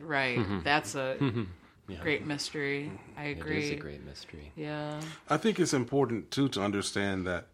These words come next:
Speaker 3: even coming to grips with white privilege or understanding it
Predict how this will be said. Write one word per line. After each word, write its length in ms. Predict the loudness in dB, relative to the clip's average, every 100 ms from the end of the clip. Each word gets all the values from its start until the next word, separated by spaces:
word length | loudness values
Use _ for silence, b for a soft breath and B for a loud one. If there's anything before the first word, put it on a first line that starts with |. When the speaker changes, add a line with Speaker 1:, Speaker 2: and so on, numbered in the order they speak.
| B B B B B _ _ _ 0
Speaker 3:
even 280 | 6 8 6
coming 360 | 6 6 6 4
to 120 | 0
grips 360 | 0 0 0
with 180 | -4 -4
white 300 | 0 0 0
privilege 440 | -2 -2 -2 -4 -4
or 100 | -4
understanding 800 | -4 -2 -2 0 0 0 -2 -2
it 160 | -6